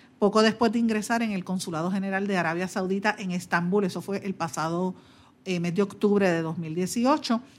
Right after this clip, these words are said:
Así es que la re-, hay una relatora especial que dice que Khashoggi fue víctima de una ejecución deliberada y premeditada, un, un asesinato extrajudicial del que el Estado de Arabia Saudita es responsable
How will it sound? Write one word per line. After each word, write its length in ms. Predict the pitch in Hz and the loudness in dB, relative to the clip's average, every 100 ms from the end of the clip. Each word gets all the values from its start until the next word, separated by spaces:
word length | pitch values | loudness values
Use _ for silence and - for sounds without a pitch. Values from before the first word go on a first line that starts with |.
| - | -6
Así 220 | 180 190 | -2 -2
es 60 | - | -2
que 260 | 233 208 - - - | -2 -2 -6 -20 2
la 160 | 190 | 4
re-, 140 | 190 190 | 6 4
hay 140 | 190 | 2
una 120 | 180 220 | 2 2
relatora 460 | 233 226 226 220 | 4 4 4 2
especial 720 | 214 226 - 233 269 247 269 - - - - | 2 0 -2 -2 2 4 4 -2 -16 -20 -12
que 580 | - 190 180 175 165 160 | 4 6 6 6 4 2
dice 280 | 175 180 233 | 0 0 0
que 200 | 214 190 | 2 2
Khashoggi 460 | 175 175 190 180 214 | 2 0 2 2 2
fue 160 | 240 | 2
víctima 400 | 226 233 247 208 | 0 0 0 2
de 80 | 180 | 2
una 140 | 202 | 2
ejecución 640 | 233 214 208 202 - 226 254 | 2 2 0 0 0 2 4
deliberada 640 | 220 190 175 165 185 262 | 4 4 4 4 6 4
y 100 | 247 | 2
premeditada, 920 | 233 208 185 175 165 160 190 190 151 131 - - - | 0 0 0 -2 -4 4 6 6 4 -4 -16 -20 -6
un, 200 | 190 233 240 | -2 -2 -2
un 160 | 214 220 | 0 2
asesinato 600 | 226 240 240 226 240 226 | 2 2 4 4 4 2
extrajudicial 800 | 220 - 240 202 202 185 190 262 | -2 -2 0 4 4 4 2 2
del 160 | 233 202 | 2 0
que 80 | |
el 80 | 175 | -4
Estado 320 | 165 170 160 | -2 2 2
de 100 | 214 | 2
Arabia 280 | 208 202 214 | 2 2 0
Saudita 460 | 202 185 208 220 165 | -2 -2 0 0 0
es 120 | 196 | 0
responsable 800 | 202 - 190 185 208 240 226 220 | -2 -2 -2 2 6 6 4 -2